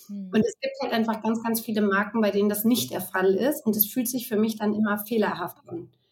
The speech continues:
Speaker 1: Hm.
Speaker 2: Also für mich funktioniert gutes Marketing nur in einem idealen Zusammenspiel aus starkem Text und, und starkem Bild.
Speaker 1: Hm.
Speaker 2: Starker Grafik.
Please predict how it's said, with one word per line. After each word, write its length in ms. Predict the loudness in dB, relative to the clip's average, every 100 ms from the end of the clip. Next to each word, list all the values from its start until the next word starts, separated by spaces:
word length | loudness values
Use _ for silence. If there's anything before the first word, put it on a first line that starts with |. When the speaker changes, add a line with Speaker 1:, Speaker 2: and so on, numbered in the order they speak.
| _ _
Speaker 1:
Hm. 300 | -18 -18 0
Speaker 2:
Also 220 | 2 4
für 140 | 2
mich 280 | 4 2 2
funktioniert 560 | -2 0 2 2 2 0
gutes 340 | -2 0 0
Marketing 720 | 2 2 2 -2 0 2 4
nur 240 | 4 2 2
in 140 | 2
einem 180 | 2 2
idealen 460 | 2 2 4 4
Zusammenspiel 720 | 2 2 2 2 0 -2 -2 0
aus 180 | -2
starkem 460 | -2 -2 -2 -2 -4
Text 600 | -4 -6 -8 -10 -12 -16 _ _ _ 2
und, 340 | 4 6 2 -2
und 160 | -2
starkem 380 | 2 2 2 2
Bild. 240 | 2 2 -2 -10 _ _ _ _ _ -12
Speaker 1:
Hm. 400 | -10 -8 -12 _ _ _
Speaker 2:
Starker 540 | -10 -2 0 0 0
Grafik. 600 | -2 -6 -6 -8 -8 -18